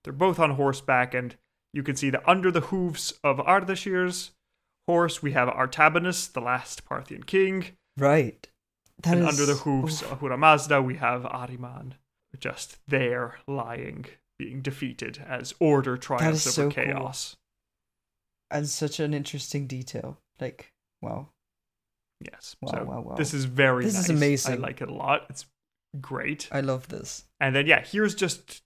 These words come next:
Speaker 1: to contrast with the Parthians,
Speaker 2: Even the
Speaker 1: the coin
Speaker 2: coin is
Speaker 1: of
Speaker 2: cool.
Speaker 1: Ardashir.
Speaker 2: Yeah, it's much more figurative. Like, it's much more accurate to what a person might look like.
Speaker 1: Yeah, it's not as
Speaker 2: Still a little bit of a,
Speaker 1: stylized as
Speaker 2: s-,
Speaker 1: all the
Speaker 2: a
Speaker 1: Parthians.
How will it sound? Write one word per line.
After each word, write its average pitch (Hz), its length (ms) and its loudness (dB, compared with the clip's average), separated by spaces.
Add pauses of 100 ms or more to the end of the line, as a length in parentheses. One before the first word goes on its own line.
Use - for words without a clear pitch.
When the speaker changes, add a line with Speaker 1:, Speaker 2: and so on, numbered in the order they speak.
Speaker 1:
to - 120 -8
contrast 180 500 0
with 151 100 -4
the 156 80 0
Parthians, 151 340 4
Speaker 2:
Even 320 160 6
the - 60 6
Speaker 1:
the - 60 2
coin 185 260 8
Speaker 2:
coin 180 60 6
is 143 160 4
Speaker 1:
of - 60 -6
Speaker 2:
cool. 139 40 2 (180)
Speaker 1:
Ardashir. 147 460 -2 (840)
Speaker 2:
Yeah, 190 200 8
it's 156 180 0
much 156 580 0
more 143 640 -4 (280)
figurative. 135 760 -4
Like, 127 140 -4
it's 131 160 -6
much 135 240 -6
more 135 140 -4
accurate 127 420 -6
to 131 100 -8
what 120 160 -6
a 120 60 -8
person 127 400 -6
might 123 200 -8
look 120 260 -12
like. - 340 -10
Speaker 1:
Yeah, 147 180 0
it's - 160 -10
not 151 140 2
as 139 100 -4
Speaker 2:
Still 254 180 4
a - 20 6
little 175 200 6
bit 185 140 6
of 165 100 4
a, 165 60 0
Speaker 1:
stylized 127 220 -2
as 151 80 -2
Speaker 2:
s-, - 120 -2
Speaker 1:
all 156 60 2
the 151 60 4
Speaker 2:
a - 20 4
Speaker 1:
Parthians. 147 60 0